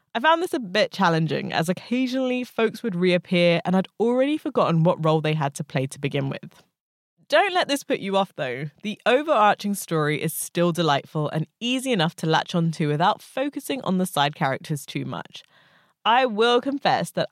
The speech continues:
I made the mistake of listening to this too fast, due to the narration at times being hard to understand. And the narrator,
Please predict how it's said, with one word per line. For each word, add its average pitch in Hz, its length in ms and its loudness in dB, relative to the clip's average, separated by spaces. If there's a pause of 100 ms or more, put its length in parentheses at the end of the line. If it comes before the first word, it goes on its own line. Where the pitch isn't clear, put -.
I 277 220 4
made 240 280 0
the 180 60 -10
mistake 151 440 -2
of 156 100 -4
listening 151 400 -2
to 156 140 -2
this 143 320 -2
too 143 320 -4
fast, - 500 -2 (240)
due 330 240 0
to 349 140 -8
the 320 80 -4
narration 180 480 0
at 165 120 -2
times 147 340 -2
being 143 180 -4
hard 135 220 -4
to - 100 -10
understand. 139 680 -4 (500)
And 196 200 0
the 240 40 2
narrator, 240 560 2